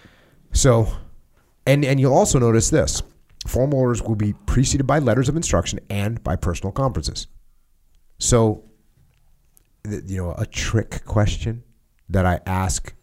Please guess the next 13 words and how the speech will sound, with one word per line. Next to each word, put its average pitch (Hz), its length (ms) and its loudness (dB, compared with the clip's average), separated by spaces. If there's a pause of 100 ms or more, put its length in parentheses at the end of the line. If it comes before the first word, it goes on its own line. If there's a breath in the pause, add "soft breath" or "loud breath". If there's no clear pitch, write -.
(200)
companies 98 480 0
when 85 120 -6
I'm 82 100 -4
working 80 280 -6
with 95 160 -4
them, 107 160 -4 (440 loud breath)
what's 82 500 -4 (140)
better 87 260 0
form 85 300 -6
of 80 140 -6
communication? 85 720 -2 (500)
Email 104 560 0 (540)
or 87 400 -2